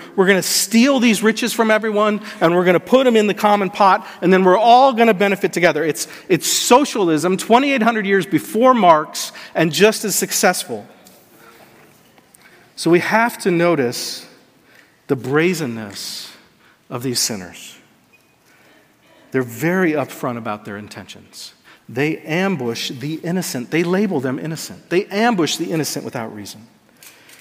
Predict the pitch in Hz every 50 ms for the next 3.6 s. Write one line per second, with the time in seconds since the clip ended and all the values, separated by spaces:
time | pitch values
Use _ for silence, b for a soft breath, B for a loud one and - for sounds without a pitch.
0 | B B 151 165 190 214 190 202 214 214 220 208 196 185 175 180 196 196 - 175
1 | 147 127 135 - - - - 139 127 - - - 185 175 - 160 - - 196 180
2 | 147 113 143 135 151 156 147 143 - - 180 160 156 139 123 - - - 202 190
3 | 170 123 113 101 107 113 - - 117 - - -